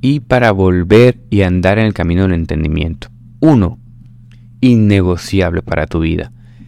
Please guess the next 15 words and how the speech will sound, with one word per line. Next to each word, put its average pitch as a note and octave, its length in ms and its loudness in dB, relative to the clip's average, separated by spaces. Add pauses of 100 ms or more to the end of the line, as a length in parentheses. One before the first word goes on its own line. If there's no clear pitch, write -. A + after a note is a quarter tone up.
(160)
Dedica F#2+ 400 -2
tiempo G#2+ 440 -2
a - 20 -2
la, F2+ 360 -2
a F#2+ 100 -6
la F2+ 120 -2
oración F2 480 -2
y - 60 -2
a F#2+ 60 0
la F2+ 120 -2
lectura F2 360 -4
de F#2 100 -2
la E2 100 -4
Biblia. E2+ 300 -2
Refórmate. F#2+ 1000 -2